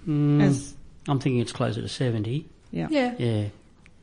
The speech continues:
Speaker 2: Mm.
Speaker 1: Used to be sixty-five. Remember we talked last week
Speaker 2: Yes,
Speaker 1: about
Speaker 2: we did.
Speaker 1: the
Speaker 2: Yeah.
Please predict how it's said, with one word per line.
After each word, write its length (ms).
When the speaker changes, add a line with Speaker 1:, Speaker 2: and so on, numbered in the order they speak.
Speaker 2:
Mm. 120
Speaker 1:
Used 140
to 60
be 60
sixty-five. 560
Remember 220
we 100
talked 320
last 300
week 140
Speaker 2:
Yes, 360
Speaker 1:
about 60
Speaker 2:
we 80
did. 420
Speaker 1:
the 80
Speaker 2:
Yeah. 60